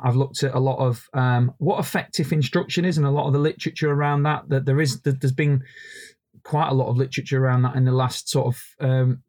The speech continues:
ten years with the research, well, a lot longer than that, but really come to the fore with a lot of the,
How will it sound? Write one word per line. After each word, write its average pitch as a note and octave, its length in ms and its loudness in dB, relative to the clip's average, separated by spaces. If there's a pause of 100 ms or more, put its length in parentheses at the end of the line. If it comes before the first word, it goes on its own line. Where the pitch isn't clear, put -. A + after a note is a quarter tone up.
(160)
ten C#3+ 220 0
years C3+ 240 2
with B2 140 0
the B2+ 80 0
research, B2+ 480 0
well, G2+ 260 -2
a A#2+ 60 0
lot B2 160 0
longer A2+ 260 2
than A2+ 120 2
that, A2+ 180 -2
but C3 100 0
really C3 240 2
come B2+ 240 0
to C3 100 -2
the B2 60 -2
fore B2+ 400 0
with B2 160 0
a B2 60 2
lot B2 160 2
of A#2 140 -2
the, B2 220 2